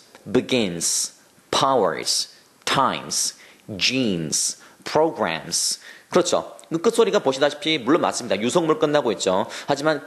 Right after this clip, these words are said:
그 유성음 다음에 붙는 복수형의 소리는 사실상 유성음 즈 소리이기 때문에 지금, 지금 신현민님께서 질-, 질문하신 내용이 맞죠. 발음 규칙상 위의 발음이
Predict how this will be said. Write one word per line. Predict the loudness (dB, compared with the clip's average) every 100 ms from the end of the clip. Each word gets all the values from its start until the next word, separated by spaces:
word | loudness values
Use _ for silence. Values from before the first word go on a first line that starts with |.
| -4
그 | 0
유성음 | 2 4 4 4
다음에 | 2 2
붙는 | -2 0 2 2 2
복수형의 | 2 2 2 2
소리는 | 2 2 2
사실상 | 0 0 0 0 0
유성음 | 0 2 2 2
즈 | 0 2
소리이기 | 2 4 2 2
때문에 | 0 2 2 2 -2 -12 -6
지금, | 0 0 0 -2 -4
지금 | 0 2 0
신현민님께서 | 2 4 4 4 2 2 2 4 2 2
질-, | -2 -2 -4
질문하신 | -2 2 4 4
내용이 | 2 4
맞죠. | 2 0 2 2 2 0 -2
발음 | -2 0
규칙상 | -4 -2 0 -2 0
위의 | 0
발음이 | 0 0 0 -2 -2